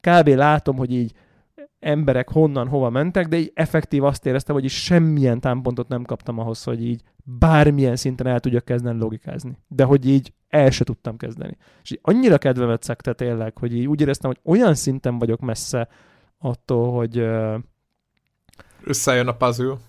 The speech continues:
Speaker 1: hogy,
Speaker 2: Tehát,
Speaker 1: hogy,
Speaker 2: hogy
Speaker 1: hogy,
Speaker 2: még
Speaker 1: hogy, hogy, ez, hogy, hogy ilyen gombolyakként tudjam, tehát ez, tehát mert szerintem akkor működne ez nálam, hogyha így érezném, hogy mindig van egy ilyen thread, vagy egy ilyen fonál, amit így, ami így mindig így, jaj, hú, akkor igen, és akkor, mint hogy azt a kis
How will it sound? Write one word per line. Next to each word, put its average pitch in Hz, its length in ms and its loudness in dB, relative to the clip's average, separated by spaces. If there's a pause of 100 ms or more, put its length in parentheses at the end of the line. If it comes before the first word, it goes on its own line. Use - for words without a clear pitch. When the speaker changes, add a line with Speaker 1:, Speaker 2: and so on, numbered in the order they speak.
(120)
Speaker 1:
hogy, 151 120 4
Speaker 2:
Tehát, 127 160 2
Speaker 1:
hogy, 139 100 6
Speaker 2:
hogy 117 100 -4
Speaker 1:
hogy, 160 160 4
Speaker 2:
még 131 140 -12
Speaker 1:
hogy, 156 180 4
hogy, 160 220 4
ez, 165 120 0
hogy, 170 160 4
hogy 165 200 2
ilyen 170 160 4
gombolyakként 156 880 4
tudjam, 139 420 0 (160)
tehát 156 180 -2
ez, 147 100 2
tehát 156 280 -2
mert 156 160 0
szerintem 160 240 2
akkor 165 280 4
működne 143 500 0
ez 123 120 0
nálam, 139 420 0
hogyha 160 260 2
így 156 120 0
érezném, 143 460 2
hogy 151 120 0
mindig 156 260 0
van 139 140 2
egy 127 140 -2
ilyen 127 260 -2
thread, 131 380 0
vagy 135 160 0
egy 131 100 -2
ilyen 135 200 -2
fonál, 131 520 4
amit 135 260 0
így, 135 220 4 (840)
ami 147 200 -2
így 147 80 2
mindig 156 360 2
így, 139 140 0
jaj, 165 220 2
hú, 151 180 2
akkor 143 320 0
igen, 151 560 -2
és 151 300 -6
akkor, 151 240 0
mint 170 140 0
hogy 190 100 2
azt 185 120 -2
a 202 40 -2
kis - 220 -6